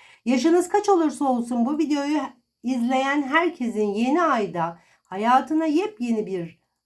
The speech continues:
aşama katmak adına yeni bir adım atması için yeni bir eğitime başlaması lazım. Hayat da bir okul, evet, ama bunun yanı sıra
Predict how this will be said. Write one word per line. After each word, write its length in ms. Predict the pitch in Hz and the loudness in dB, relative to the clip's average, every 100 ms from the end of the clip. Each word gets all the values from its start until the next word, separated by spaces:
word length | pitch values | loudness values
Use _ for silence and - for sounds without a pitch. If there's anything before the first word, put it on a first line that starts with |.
| _ _ | _ _
aşama 400 | 208 226 320 370 | -4 0 2 2
katmak 440 | - 233 233 240 233 | 0 -2 -2 -8 -6
adına 400 | 160 147 147 - _ _ | -8 -10 -12 -20 _ _
yeni 260 | 220 277 294 | -2 0 0
bir 220 | 277 - - | -2 -4 -2
adım 440 | 240 240 220 165 | 0 2 0 -2
atması 500 | 156 - 156 151 - | -10 -16 -18 -18 -16
için 520 | 156 165 254 277 294 _ _ _ | -18 -14 -8 -8 -10 _ _ _
yeni 240 | 254 285 226 | 2 2 2
bir 200 | 247 220 | -2 -2
eğitime 420 | 202 202 202 170 | -2 -2 -6 -8
başlaması 560 | 156 - 151 160 - | -10 -14 -16 -16 -16
lazım. 340 | 151 - - _ _ | -16 -16 -20 _ _
Hayat 440 | 180 190 254 - | 0 2 2 0
da 120 | 262 | -2
bir 120 | 247 | -2
okul, 560 | 240 220 - 233 240 240 - | -2 -6 -2 0 0 -2 -12
evet, 540 | 156 156 208 302 - _ _ _ | -10 -4 -2 -4 -8 _ _ _
ama 300 | 165 160 143 | -6 -6 -4
bunun 240 | 202 359 330 | 0 4 4
yanı 260 | 233 180 | 2 -4
sıra 520 | 170 160 160 233 - | -8 -8 -4 -4 -4